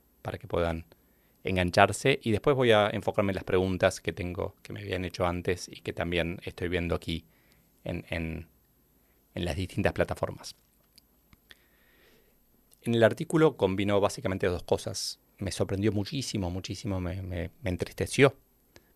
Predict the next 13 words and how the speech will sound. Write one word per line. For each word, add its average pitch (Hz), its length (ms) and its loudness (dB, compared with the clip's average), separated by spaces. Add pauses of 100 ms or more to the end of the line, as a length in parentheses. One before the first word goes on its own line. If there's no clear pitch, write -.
ver 90 300 -2
que 90 400 -2 (220)
buena 101 380 2
parte 95 360 4
de 87 100 2
la, 85 420 -2
de 90 120 0
la 85 80 -6
gente 98 340 0
a - 20 0
la 87 100 -2
que - 100 -6
pregunté, 90 480 -2